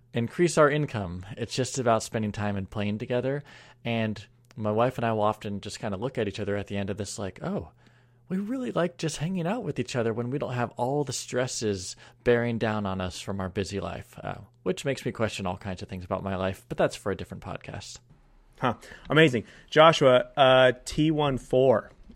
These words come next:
Speaker 2: in the notes. Um, explain. There was no context.
Speaker 1: So, uh, <sighs> a couple of friends and myself, so my brother and two of my friends, and actually a few others who we invited, but they decided to say no, have been planning for months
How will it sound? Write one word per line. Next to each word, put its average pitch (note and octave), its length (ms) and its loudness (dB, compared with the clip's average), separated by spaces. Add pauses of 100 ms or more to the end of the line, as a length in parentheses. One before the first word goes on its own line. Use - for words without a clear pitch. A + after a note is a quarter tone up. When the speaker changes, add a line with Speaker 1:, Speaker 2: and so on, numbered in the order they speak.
Speaker 2:
in B2 180 0
the A#2 100 0
notes. A2+ 440 0 (160)
Um, A2 420 0
explain. G#2 480 0 (160)
There A#2 360 0
was A2+ 120 4
no A2+ 140 2
context. G2+ 400 0
Speaker 1:
So, C3 300 6
uh, C3 80 0 (340)
<sighs> - 640 -16
a - 80 -6
couple C3 300 -2
of C3 80 0
friends G2+ 600 -4
and G#2 120 -6
myself, F#2+ 360 -2
so B2 100 -6
my A2 120 2
brother A#2 420 2
and F#2+ 260 -4
two A2+ 160 -4
of G#2+ 60 -2
my A2 100 0
friends, F#2 520 -6 (520)
and C#3 160 4
actually D#3+ 220 6
a C#3 100 4
few B2+ 140 6
others A2 200 6
who A2 120 -4
we G2+ 80 2
invited, F#2 480 0
but F#2+ 260 -4
they G#2+ 120 -4
decided G2 280 -2
to F#2 80 -6
say G2 160 -4
no, F2+ 240 -2 (460)
have C#3 160 0
been C#3+ 120 -2
planning A#2 680 -2
for A#2+ 200 -4
months - 640 -8